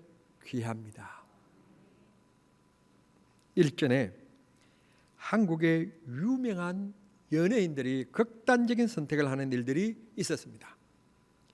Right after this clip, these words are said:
그들 가운데서는 기독교인들도 있었습니다.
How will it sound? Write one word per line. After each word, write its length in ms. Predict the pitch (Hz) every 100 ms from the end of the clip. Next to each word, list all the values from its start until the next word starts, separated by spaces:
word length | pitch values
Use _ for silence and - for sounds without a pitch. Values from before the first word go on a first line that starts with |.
| _ _ _ - _
그들 320 | - 254 220 196
가운데서는 680 | 175 175 165 156 165 156
기독교인들도 800 | - 220 277 247 240 214 214 208 220
있었습니다. 640 | - 147 131 110 107